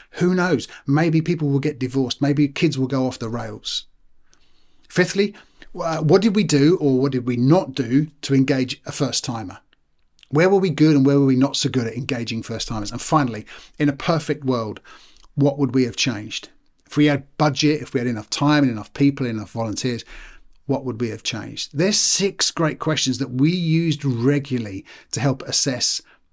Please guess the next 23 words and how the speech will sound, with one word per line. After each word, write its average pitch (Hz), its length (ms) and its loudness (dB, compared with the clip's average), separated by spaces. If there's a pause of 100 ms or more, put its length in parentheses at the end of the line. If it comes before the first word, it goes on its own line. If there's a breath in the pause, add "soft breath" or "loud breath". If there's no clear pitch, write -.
(120)
our 127 120 -2
services. - 720 -6 (500)
And, 170 180 -2
and 160 120 0
just 226 180 2
a, 135 240 2
a - 80 -6
final 135 380 0
thought 123 320 -2
on 117 160 -4
that. 110 280 -8 (960 loud breath)
It's 160 200 0
so 233 260 2
important. 214 440 2
Sunday 220 340 2
morning 180 300 0
is 151 180 0
your 156 100 0
shop - 400 -4
window 160 380 0
to 160 120 -4
the 139 120 0
world. 117 400 -10